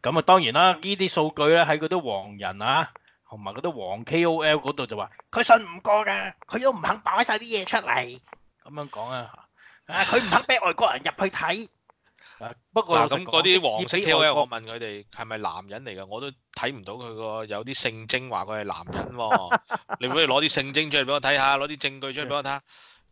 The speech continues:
Speaker 2: 有啲嘢呢，你其實，其實我同大家講啦，你有感覺㗎嘛？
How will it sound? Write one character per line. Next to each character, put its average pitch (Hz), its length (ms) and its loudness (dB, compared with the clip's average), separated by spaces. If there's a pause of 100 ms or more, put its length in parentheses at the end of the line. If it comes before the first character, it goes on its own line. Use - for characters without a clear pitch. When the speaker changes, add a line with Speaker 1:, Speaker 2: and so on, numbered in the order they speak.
(140)
Speaker 2:
有 165 120 2
啲 - 40 -2 (200)
嘢 147 40 6
呢， 165 140 2
你 135 260 -8 (440)
其 - 140 -14
實， 107 120 -12
其 104 160 -16
實 104 160 -14
我 101 180 -14
同 92 140 -20
大 87 100 -16
家 104 80 -14
講 90 240 -20
啦， 90 140 -20
你 110 180 -16 (540)
有 113 140 -4
感 98 180 -10
覺 120 180 -10 (100)
㗎 110 120 -16
嘛？ 98 220 -20